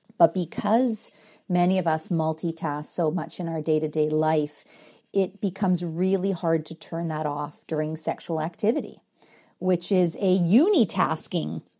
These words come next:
task. It's not a multitasking task. There is one job, and that is to show up and be there. So what we find in, in, uh, our research, and others have done this as well,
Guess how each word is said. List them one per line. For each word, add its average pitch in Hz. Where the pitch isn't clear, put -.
task. -
It's 214
not 254
a 262
multitasking 180
task. -
There 180
is 170
one 226
job, 190
and 165
that 180
is 190
to 190
show 202
up -
and 175
be 170
there. 143
So 185
what 208
we 180
find 170
in, 165
in, 160
uh, 165
our 180
research, 170
and 160
others 160
have 156
done 156
this 151
as 160
well, 160